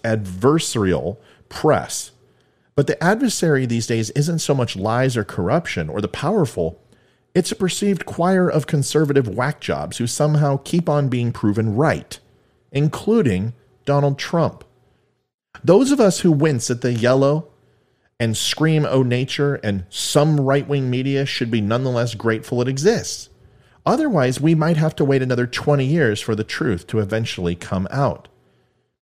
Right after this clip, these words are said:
But that's the whole point of my next segment. The truth never comes out, does it? It's always the same thing. The media has been covering up for the progressives and the liberals for as long as I can remember.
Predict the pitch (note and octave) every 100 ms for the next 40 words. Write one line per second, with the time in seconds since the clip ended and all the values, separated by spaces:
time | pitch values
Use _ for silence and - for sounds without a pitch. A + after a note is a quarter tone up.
0 | _ - - F#3 - D#3 D3+ D3 - F#3
1 | A#2+ A2 A#2 A#2+ - A#3 A2+ D2 - _
2 | _ _ _ - C3 A3+ F3 G3 D#4 -
3 | G2 E2+ D#2+ - F3+ F#3 E2+ - _ _
4 | _ _ _ - E3 - F3 F#3 G3+ G3
5 | E3+ - D#3 D3 C#3+ D3 C3+ C#2 D2 _
6 | _ _ _ _ _ _ _ _ _ _
7 | _ _ _ D#3 D#3 E3+ G#3+ B3+ F#3+ E3
8 | D#3 C3 D3+ C3+ C3+ B2 A2 F#2+ - -
9 | _ _ _ _ _ _ - A#2+ G#2+ G2+
10 | - _ _ _ - G2 G#2 A#2+ C#3+ -
11 | D3 B2 G#2+ G2+ G2 F2 E2 D#2 - -
12 | - G2 A#2 A2 A2+ A2+ G#2 F#2+ F2 F2
13 | E2 G2+ A2 E2 -